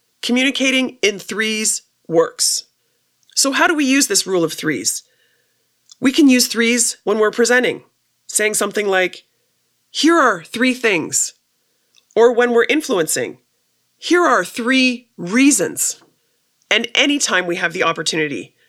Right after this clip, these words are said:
if you're making a list, your default should be three. Got it? Okay, that's the first of my three, yes,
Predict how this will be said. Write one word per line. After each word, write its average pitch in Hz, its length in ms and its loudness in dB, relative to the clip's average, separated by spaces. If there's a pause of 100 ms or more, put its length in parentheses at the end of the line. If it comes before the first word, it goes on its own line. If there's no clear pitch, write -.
(260)
if - 120 -6
you're 190 100 0
making 233 300 0
a 247 40 2
list, 254 440 0 (280)
your 180 120 -4
default 247 640 -4 (160)
should 190 220 -2
be 185 100 -4
three. 160 460 -6 (1120)
Got 220 220 4
it? - 260 -2 (680)
Okay, 196 240 0
that's 208 300 0
the 370 100 0
first 247 380 0
of 190 180 -2
my 175 240 2
three, 190 560 -4
yes, 180 440 0